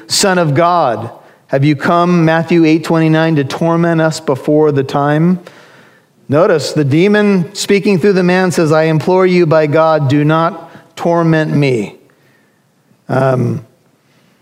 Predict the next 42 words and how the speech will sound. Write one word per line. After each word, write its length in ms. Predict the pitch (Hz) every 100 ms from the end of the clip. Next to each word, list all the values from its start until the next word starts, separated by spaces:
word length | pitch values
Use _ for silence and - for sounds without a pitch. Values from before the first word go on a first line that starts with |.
| _ _ -
they 140 | 147
were 100 | 156
entreating 460 | 156 143 208 202 190
him, 240 | 170 156
Luke 300 | 156 180 175
eight 200 | 175 190
thirty-one, 480 | 180 180 175 165 160
not 200 | 165 160
to 60 | 165
command 500 | - 160 165 165 160
them 160 | 151
to 100 | 139
depart 480 | 139 135 - 160 160
into 300 | 151 143 147
the 240 | 135 135 127
abyss. 480 | 127 139 127 - - - - - - _ -
You 100 | 156
see, 460 | - 208 190 175
the 200 | - 165
demonic 460 | 156 190 220 226 202
spirits 480 | - 170 160 165 -
that 120 | 175
are 100 | 165
fallen 420 | 165 214 208 202 165
angels, 400 | 160 156 156 147
according 400 | 135 165 156 143
to 100 | 139
Scripture, 580 | - 151 - 160 151 - - 147 -
they 220 | 220 214
know 260 | 190 185
Judgment 460 | 160 165 156 151 147
Day 160 | 143 139
is 160 | 131
coming. 380 | - 151 143 143
They 140 | 151
just 220 | 151 151 -
don't 220 | 160 160
want 160 | 147
to 80 | 131
rush 340 | 131 139 139 120
it. 240 | - - - 587 - _ - - - _ -
<laughs> 340 | - 508 349